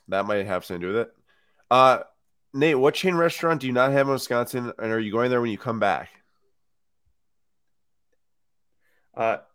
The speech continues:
Speaker 2: real quick, just as a, uh, real quick, they have 'em in thirty-six states. Um, Nate, what chain restaurant do you not have in Washington, and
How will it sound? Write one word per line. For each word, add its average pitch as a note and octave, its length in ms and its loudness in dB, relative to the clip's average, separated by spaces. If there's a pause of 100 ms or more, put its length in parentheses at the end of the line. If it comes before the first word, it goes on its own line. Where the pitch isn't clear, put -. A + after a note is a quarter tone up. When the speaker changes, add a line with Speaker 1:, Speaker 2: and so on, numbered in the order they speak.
(300)
Speaker 2:
real C3 240 -4
quick, A#2 420 -2
just A2+ 220 -10
as G#2+ 140 -12
a, - 180 -12
uh, G#2+ 120 -6 (180)
real A2+ 200 -2
quick, G#2+ 220 -4
they A2 100 -2
have A2 120 0
'em A#2 140 -4
in G#2+ 120 -6
thirty-six C3+ 560 -2
states. - 440 -4 (580)
Um, B2 540 0 (160)
Nate, C#3 240 2
what F#3 160 0
chain A3 260 -6
restaurant F3 440 -2
do C3+ 60 -14
you C3 120 -6
not C#3+ 340 -4
have C#3 360 -6
in B2+ 180 -6
Washington, A#2+ 560 -6
and A2 340 -12